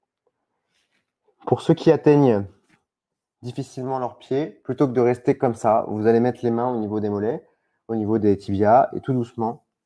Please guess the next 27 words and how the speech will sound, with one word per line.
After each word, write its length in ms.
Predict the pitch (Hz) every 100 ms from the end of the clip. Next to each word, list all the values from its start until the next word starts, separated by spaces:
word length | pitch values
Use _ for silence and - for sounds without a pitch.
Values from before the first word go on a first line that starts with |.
| _
venir 280 | 107 120 123
grappiller, 800 | 95 101 120 - 107 98 113 165 _ _
arrondir, 800 | 120 120 127 117 101 107 151 _ _ _ _ _
et 60 | -
vous 160 | 107 104
rapprocher 500 | 127 - 123 - 120
de 60 |
l'objectif 500 | 110 101 107 - 131
final, 460 | - 104 120 139 -
atteindre 360 | - 101 120 95
vos 140 | 98
pieds 240 | 95 - 143
peut-être 380 | 127 127 127 -
pour 160 | 101
aujourd'hui. 440 | 98 92 95 123 - _ - _ _ _ - _ _ _ _ _ _ _ _ _ _ _ _ _ _ -
Et 60 |
une 100 | 117
fois 240 | 120 156 151
que 60 |
vous 180 | 131 120
aurez 160 | 120 120
vos 140 | 113
pieds, 260 | 95 139 147
vous 100 | 135
pourrez 460 | - 117 131 - _ _ _ _ _
plutôt 240 | - 170 160
descendre 580 | 156 160 156 135 147